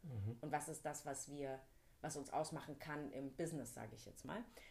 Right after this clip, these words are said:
Speaker 2: Deswegen habe ich jetzt dieses Zitat rausgesucht, weil du, wie du weißt, besch-, ist das ein Thema, was mich gerade, ähm, ziemlich beschäftigt.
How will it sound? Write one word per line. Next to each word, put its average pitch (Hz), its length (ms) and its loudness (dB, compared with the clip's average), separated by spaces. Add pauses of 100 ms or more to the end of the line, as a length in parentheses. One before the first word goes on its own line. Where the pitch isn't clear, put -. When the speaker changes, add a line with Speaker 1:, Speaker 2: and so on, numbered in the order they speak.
(120)
Speaker 2:
Deswegen 208 400 8
habe 196 100 2
ich 190 60 -2
jetzt 180 240 0
dieses 196 300 -2
Zitat 175 420 0
rausgesucht, 170 600 0
weil 175 140 4
du, 170 200 -2
wie 175 80 0
du 165 180 0
weißt, 165 420 2
besch-, 160 200 -6
ist - 180 -4
das 170 140 -2
ein 156 120 -2
Thema, 170 280 0
was 160 100 -2
mich 156 160 -2
gerade, 156 400 0
ähm, 147 280 -2
ziemlich 175 300 -2
beschäftigt. - 560 -2